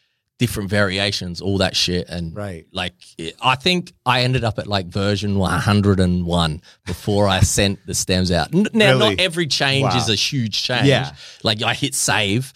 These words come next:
Speaker 2: Yeah.
Speaker 1: new version when, like, you cut
Speaker 2: Yeah,
Speaker 1: a
Speaker 2: just in
Speaker 1: verse
Speaker 2: case
Speaker 1: down.
Speaker 2: you wanted to go
Speaker 1: Yeah,
Speaker 2: back.
Speaker 1: so you go back. And the amount of going back there was, 'cause we could realize is that by the end of the process, when I, I got to the end of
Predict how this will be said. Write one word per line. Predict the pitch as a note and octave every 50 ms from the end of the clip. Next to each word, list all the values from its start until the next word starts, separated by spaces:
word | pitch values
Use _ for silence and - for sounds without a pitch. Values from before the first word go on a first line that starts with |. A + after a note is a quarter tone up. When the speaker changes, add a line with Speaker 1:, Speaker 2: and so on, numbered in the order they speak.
| - - - - - -
Speaker 2:
Yeah. | B2 B2+ A#2+ A#2+
Speaker 1:
new | A#2+ A#2+ G#2+
version | G2+ A#2+ A2+ A2+ G#2+ A2 A2 G#2+
when, | G#2+ G#2 G2+ G#2 G2+
like, | G2 F#2+ F#2 - - -
you | G#2 G2 F#2+ -
cut | - B2+ A#2 G#2+
Speaker 2:
Yeah, |
Speaker 1:
a | F#2+
Speaker 2:
just | F#2+ C3+ B2 A2
in | A#2 A#2+
Speaker 1:
verse | A#2
Speaker 2:
case | G#2+ - - A2+ - -
Speaker 1:
down. | F2 F#2+
Speaker 2:
you | A2 G2
wanted | F#2 F2+ F2+ F2+
to | A2+ C3
go |
Speaker 1:
Yeah, | C#3 C3 -
Speaker 2:
back. | E2 D#2+
Speaker 1:
so | F2+
you | G#2+ G#2 G#2+ G#2
go | A2 A2+ G2
back. | F2+ A2 -
And | - G#2 G#2+
the | A2 G#2
amount | G2+ A2+ A#2+ C3 B2+
of | A#2 G#2
going | - G#2 G#2 G2 F2+ D#2+
back | - E2+ A2 C#3 D3 _
there | - G#2+ G#2 G2+
was, | G2+ G#2+ A#2+ C#3+ D3 - - _ - - - -
'cause | - A#2
we | A#2+ C3+ C#3
could | C#3 C3 A#2
realize | A2+ A2+ A2+ A2 G#2+ G2+
is | G#2+ G2 F#2+
that | G#2 G2 F#2+ _ _ - - - _ _ -
by | - G2
the | G2+ G#2+ A2 A2+
end | B2 C3 A#2+
of | A#2 G#2+ G2 F#2+ - _ _ _ _ _ _ _ _ _ _ _ _ - -
the | G2+
process, | - - A2 A2 G#2+ - A2 G#2 -
when | - G2+ G2+ G2+
I, | F#2+ F2+ F2+ F2+ F2 - _ _ _ _ _ _ _ _ _ _ _ _ _ -
I | - G2+ F#2+ F#2+ F#2+ F#2 F#2 G2 G#2 G2+ - - _ _ _ -
got | A2+ G2+ - -
to | - G#2+
the | F#2+ G#2 -
end | G2 G2+ F#2+
of | F#2 F2